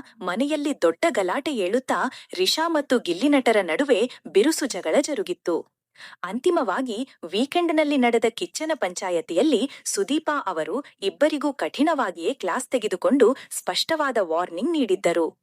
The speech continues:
ಅಂದಿನಂತೆಯೇ ವಿಷಯ ಮುಕ್ತಾಯಗೊಂಡಂತೆ ಕಂಡಿತ್ತು. ಆದರೆ ಇದೀಗ ಆ ಘಟನೆ ಮರುಚರ್ಚೆಗೆ ಬಂದಿದೆ. ಮಹಿಳಾ ಆಯೋಗಕ್ಕೆ ಗಿಲ್ಲಿ ನಟನ ವಿರುದ್ಧ ಅಧಿಕೃತ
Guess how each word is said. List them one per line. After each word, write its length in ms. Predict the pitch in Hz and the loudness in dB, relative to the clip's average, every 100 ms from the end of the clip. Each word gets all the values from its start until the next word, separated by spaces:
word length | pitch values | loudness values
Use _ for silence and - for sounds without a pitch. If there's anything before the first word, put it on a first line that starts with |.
| _ - - - | _ -20 -18 -10
ಅಂದಿನಂತೆಯೇ 800 | 190 254 339 320 254 185 175 294 - 190 | -4 -2 0 0 0 -2 -2 -2 -6 -4
ವಿಷಯ 320 | 196 208 320 | -2 0 0
ಮುಕ್ತಾಯಗೊಂಡಂತೆ 920 | 220 - - 311 330 254 208 165 269 | 0 -2 -2 -2 0 0 -2 0 0
ಕಂಡಿತ್ತು. 600 | - 277 190 - 175 - _ _ - - | 2 2 0 0 0 -2 _ _ -18 -6
ಆದರೆ 500 | 165 254 311 180 262 _ - | -4 0 2 2 0 _ -12
ಇದೀಗ 400 | 190 294 311 214 202 - | -4 2 2 2 0 -2
ಆ 120 | 202 202 | -4 -4
ಘಟನೆ 480 | - 226 320 214 | -4 0 2 2
ಮರುಚರ್ಚೆಗೆ 720 | 269 175 220 - 285 - 180 | 2 2 0 0 -2 -2 0
ಬಂದಿದೆ. 580 | 262 285 196 180 160 - _ _ _ - | 2 2 2 2 0 -2 _ _ _ -10
ಮಹಿಳಾ 480 | 180 180 285 349 302 | -6 -2 2 2 2
ಆಯೋಗಕ್ಕೆ 720 | 208 196 180 254 285 247 233 - - | -2 0 0 -2 0 2 2 0 -10
ಗಿಲ್ಲಿ 300 | - 196 269 | -4 0 2
ನಟನ 300 | 330 285 285 226 | 2 2 2 2
ವಿರುದ್ಧ 400 | 175 285 - 190 262 - | -2 -6 -4 -4 -4 -6
ಅಧಿಕೃತ 460 | 196 285 269 254 | -8 -6 -2 2